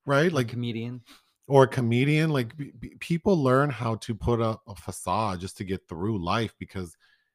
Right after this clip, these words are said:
Speaker 1: it's easier. It's easier to be affable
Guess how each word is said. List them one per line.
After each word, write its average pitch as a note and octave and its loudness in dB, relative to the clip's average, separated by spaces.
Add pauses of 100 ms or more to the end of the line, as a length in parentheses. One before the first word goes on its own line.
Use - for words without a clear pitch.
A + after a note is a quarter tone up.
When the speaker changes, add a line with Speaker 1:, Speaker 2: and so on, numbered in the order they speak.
(140)
Speaker 1:
it's A2+ -14
easier. D#2+ -10 (220)
It's A2 -14
easier G#2+ -4 (260)
to A2 -8
be F#2+ -6 (300)
affable F2+ -6